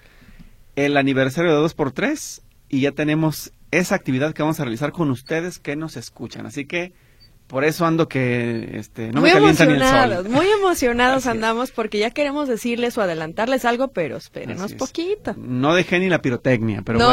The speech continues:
Speaker 1: bueno.
Speaker 2: no, no, no, nada.
Speaker 1: <laughs> Bere Flores, bienvenida por estar con nosotros en los teléfonos. Roberto Álvarez en los controles. Otra vez Julieta Vaca, bienvenida.
Speaker 2: Muchas gracias.
Speaker 1: Soy Víctor Montes Rentería, gracias por estar con nosotros. Hoy es jueves de platillo, así que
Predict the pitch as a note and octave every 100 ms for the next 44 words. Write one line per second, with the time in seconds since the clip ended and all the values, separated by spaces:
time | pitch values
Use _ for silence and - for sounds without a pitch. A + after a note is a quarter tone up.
0 | C4+ C4 G#3+ D3+ A#2 A2+ - - A3 A3
1 | D#3 - D3 G#3 A3 G#3 A3 A3+ G3+ F3
2 | D3+ D3 F3 G3 D#3+ C#3 C3 D3 D#3 D3
3 | D3 C#3 C3 D3 E3 F3+ F3+ F3 - -
4 | - - - C3+ D3 C#3 C#3+ D#3+ D3+ C#3+
5 | B2+ B2+ C#3+ C3 F3 G#3 G3+ - _ _
6 | E3+ E3 D3 D3 C#3 C3+ C3 - C#3+ A#2+
7 | C3 D3 A#3+ B3+ A#3+ G3+ A3 G#3+ E3+ F3+
8 | C#4+ F#4+ F#3+ G3 G3 F#3+ F#3+ G3 F3 D#3+
9 | D#3 F3+ E3+ E3 D3+ D3+ C3+ D3+ D3 D#3
10 | C#3 D#3+ D#3 E3+ D#3+ D#3+ E3 E3 D3 -
11 | B2+ A#2+ F3+ G3 E3+ D#3+ -